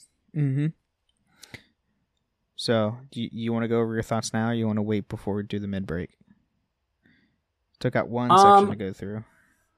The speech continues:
Speaker 1: before mid-break.
Speaker 2: Let's wait till after the mid-break. Let's get through this.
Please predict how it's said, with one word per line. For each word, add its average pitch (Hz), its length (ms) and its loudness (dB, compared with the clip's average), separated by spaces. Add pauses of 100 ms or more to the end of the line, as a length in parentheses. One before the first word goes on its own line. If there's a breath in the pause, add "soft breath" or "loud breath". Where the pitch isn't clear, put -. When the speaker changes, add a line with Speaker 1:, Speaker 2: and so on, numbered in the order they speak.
(960)
Speaker 1:
before 110 280 -10
mid-break. 101 480 -12 (2250 soft breath)
Speaker 2:
Let's 151 220 4
wait 143 200 6
till 135 120 0
after 120 300 2
the 120 80 -2
mid-break. 123 440 -2
Let's 123 180 -2
get - 220 -6
through 131 180 -2
this. 147 340 -6